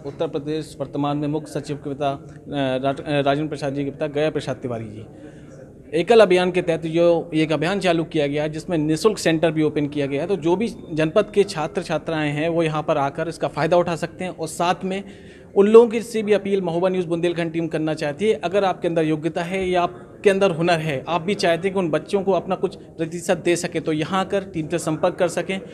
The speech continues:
उसका मूल जो भी उचित होगा, वहाँ की टीम आपको उपलब्ध कराएगी।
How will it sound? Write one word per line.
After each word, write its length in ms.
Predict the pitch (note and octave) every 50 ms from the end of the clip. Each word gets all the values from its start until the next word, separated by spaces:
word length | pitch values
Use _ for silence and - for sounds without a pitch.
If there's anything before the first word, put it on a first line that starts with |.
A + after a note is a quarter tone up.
| - - - - - -
उसका 260 | G3 F#3+ - A3 G3
मूल 280 | F3 F3 F#3 G3+ G#3+ G3+
जो 200 | D#3 D3+ F3 F3+
भी 100 | G3 G3+
उचित 320 | F#3+ F#3 G3 G3+ - -
होगा, 220 | F#3+ F3 F#3 F#3+
वहाँ 200 | F#3+ E3+ D#3+ D#3+
की 100 | E3 F3
टीम 240 | E3 - E3 D#3+ D#3
आपको 220 | D3 D3 D3 - E3
उपलब्ध 340 | D#3 E3 F3+ F#3 F#3 F#3
कराएगी। 420 | - F#3+ F3 F3 F3 F3+ F3+ G3+